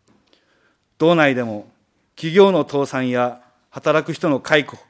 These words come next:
そして求人倍率の低迷が報告され、コロナの収束後のことよりも、今、この時の生活に絶望をしている人もいます。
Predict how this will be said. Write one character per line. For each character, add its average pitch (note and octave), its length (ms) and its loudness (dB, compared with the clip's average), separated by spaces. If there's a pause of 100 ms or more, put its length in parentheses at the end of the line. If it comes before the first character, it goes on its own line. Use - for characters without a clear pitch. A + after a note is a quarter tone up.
(680)
そ D3 160 -6
し - 80 -10
て C#3 320 -2 (260)
求 E3 220 -2
人 D#3+ 220 -2
倍 E3 180 4
率 D3+ 240 -4
の B2 120 -4
低 C3 200 -4
迷 B2+ 180 -2
が B2 100 -6
報 B2 220 -8
告 A#2 180 -12
さ A#2+ 140 -8
れ、 A2+ 200 -8 (680)
コ - 120 -6
ロ E3 80 0
ナ D3 120 0
の B2 100 -4
収 D3 260 -10
束 D3 200 -12
後 C#3+ 160 -2
の C#3+ 100 -2
こ - 120 -4
と F3 80 -2
よ D3+ 80 0
り B2 120 -4
も、 G#2+ 180 -14 (580)
今、 D#3 420 -6 (140)
こ E3+ 140 -6
の F3 80 -2
時 F#3+ 240 0
の D#3 120 -2
生 C3+ 220 -4
活 B2+ 240 -8
に B2 180 -6
絶 C3+ 280 -12
望 D3+ 200 -2
を D3 60 -4
し - 80 -12
て D#3 140 -6
い - 40 -6
る C3+ 40 -10
人 C3+ 140 -8
も D3 220 -4
い A2 80 -14
ま G#2+ 140 -14
す。 - 260 -20